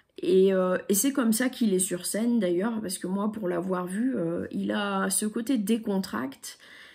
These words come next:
et en même temps, euh, en même temps, son jeu est, est super maîtrisé. Donc vraiment, euh,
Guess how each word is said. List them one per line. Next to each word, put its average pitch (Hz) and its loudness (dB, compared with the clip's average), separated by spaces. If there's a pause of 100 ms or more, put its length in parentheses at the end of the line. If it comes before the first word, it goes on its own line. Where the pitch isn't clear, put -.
(280)
et 196 2
en 196 2
même 196 2
temps, 247 0
euh, 180 -2
en 180 -4
même 175 -2
temps, 254 2
son 190 2
jeu 226 2
est, 175 0
est 170 0
super 233 0
maîtrisé. 196 2
Donc 160 -2
vraiment, 190 -2
euh, 170 -2